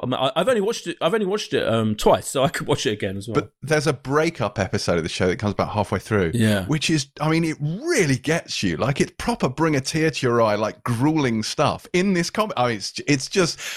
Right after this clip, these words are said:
Speaker 2: like I say, it's very, there's a lot of layers to this. There's a lot going on. It's not just giggles around football. It's great.
Speaker 1: Yeah, yeah.
Speaker 2: Ted Lasso.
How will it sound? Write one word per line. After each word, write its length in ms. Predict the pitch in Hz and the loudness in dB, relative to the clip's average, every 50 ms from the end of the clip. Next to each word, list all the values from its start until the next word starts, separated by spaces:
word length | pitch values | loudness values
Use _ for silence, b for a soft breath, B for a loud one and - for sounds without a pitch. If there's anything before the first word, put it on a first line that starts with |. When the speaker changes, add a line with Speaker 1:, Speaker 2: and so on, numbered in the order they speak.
| B B | B B
Speaker 2:
like 120 | 165 170 | -2 -2
I 40 | 165 | 0
say, 300 | 143 135 104 95 90 - - | 2 2 0 0 0 -2 -2
it's 180 | 135 120 - | -2 -2 -2
very, 340 | - - 143 143 135 139 131 | -2 -2 0 2 2 2 0
there's 140 | - 131 120 | -2 -2 -4
a 60 | 127 | -2
lot 140 | 135 151 147 | -2 0 0
of 60 | 165 | 2
layers 320 | 160 151 143 131 127 - - | 2 2 2 0 -2 -4 -4
to 100 | - 107 | -4 0
this. 240 | 104 107 107 - | 0 0 0 0
There's 120 | - 120 110 | -4 -4 -2
a 40 | 110 | 0
lot 180 | 120 117 113 | 0 0 0
going 260 | 113 113 110 110 110 | 0 0 2 2 0
on. 300 | 113 98 98 92 92 90 - B B B B B | 0 0 0 0 -2 -4 -6 B B B B B
It's 160 | 120 117 - | -4 -2 2
not 220 | 131 131 131 - - | 2 2 2 0 0
just 460 | - 123 117 113 - - - - - | 0 0 0 0 -2 -6 -8 -6 0
giggles 340 | - 117 92 98 110 101 95 | 0 2 2 2 0 0 2
around 260 | 107 101 98 101 101 | 2 2 2 2 2
football. 440 | - 113 - - - 87 87 - _ _ _ _ _ - | 2 0 0 0 0 -2 -2 -2 _ _ _ _ _ -4
It's 140 | 98 98 - | -4 -2 0
great. 200 | - 80 73 110 | 0 0 2 2
Speaker 1:
Yeah, 180 | 101 73 - - _ _ _ _ _ - | 0 0 -2 -6 _ _ _ _ _ -8
yeah. 140 | - 98 - | -6 -6 -6
Speaker 2:
Ted 180 | - 95 92 73 | -4 -6 -6 -6
Lasso. 300 | - - - - - - | -8 -10 -10 -10 -12 -14